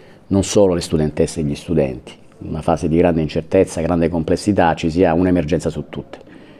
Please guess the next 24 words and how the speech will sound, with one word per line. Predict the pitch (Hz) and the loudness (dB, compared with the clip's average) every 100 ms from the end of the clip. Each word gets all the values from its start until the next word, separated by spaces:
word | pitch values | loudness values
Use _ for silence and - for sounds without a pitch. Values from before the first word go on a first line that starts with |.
| - | -4
che | 101 | 0
è | 95 | 4
quella | 117 104 | 4 4
del | 92 | 2
cambiamento | 90 92 90 85 78 | 0 0 0 -2 -2
climatico, | 76 73 69 65 65 - - - | 0 0 -4 -8 -10 -16 -16 -8
mm, | 73 71 | -6 -8
che, | - 90 82 76 - - | 0 4 4 2 -2 -6
mm, | 67 67 | -4 -4
più | - 123 | 0 0
crudamente | - 101 95 98 98 90 | 2 2 4 4 2 2
si | 78 | -2
dovrebbe | 80 82 80 | 0 0 2
definire | 82 80 90 87 | 0 2 2 2
surriscaldamento | 80 95 90 - 90 82 85 78 | 0 -2 -2 -2 0 2 2 0
della | 76 73 | -2 -2
terra. | - 67 - - - - - - - - - - - | -2 -4 -6 -14 -18 -20 -20 -20 -20 -20 -20 -20 -4
Eh, | 92 87 85 | 0 2 2
questa | - 127 - 98 92 87 | 4 4 4 2 2 4
è | 85 80 | 4 6
la | 85 | 4
guerra | 95 78 | 4 4
da | 78 | 2
combattere, | 78 76 73 - - - | 0 -4 -6 -10 -12 -12